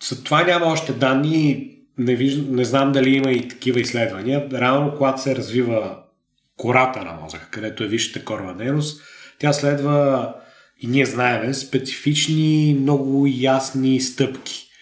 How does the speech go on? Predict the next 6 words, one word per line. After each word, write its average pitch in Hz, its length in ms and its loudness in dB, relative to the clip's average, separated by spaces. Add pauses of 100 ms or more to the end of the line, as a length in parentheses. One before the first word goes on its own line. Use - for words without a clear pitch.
(640)
Къде 139 240 0
се 147 120 -4
формират 139 600 0
нервните 123 360 0
клетки, - 380 -8
невроните, 101 920 -10